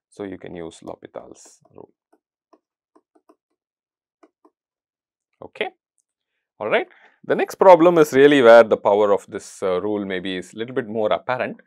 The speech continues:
There'll be other cases we'll see later on where you'll find this.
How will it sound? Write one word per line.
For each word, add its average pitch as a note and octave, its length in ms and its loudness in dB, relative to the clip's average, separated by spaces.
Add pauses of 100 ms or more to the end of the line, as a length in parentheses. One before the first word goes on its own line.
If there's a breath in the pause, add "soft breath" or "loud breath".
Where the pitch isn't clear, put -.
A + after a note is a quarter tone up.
(260 soft breath)
There'll F3 120 -12
be F#3 80 -2
other D3 180 0
cases A2+ 380 -8
we'll F#2 140 -12
see G2+ 220 -14
later F#2 320 -12
on F#2 200 -10
where E2+ 160 -16
you'll E2+ 120 -18
find A2+ 300 -14
this. - 180 -12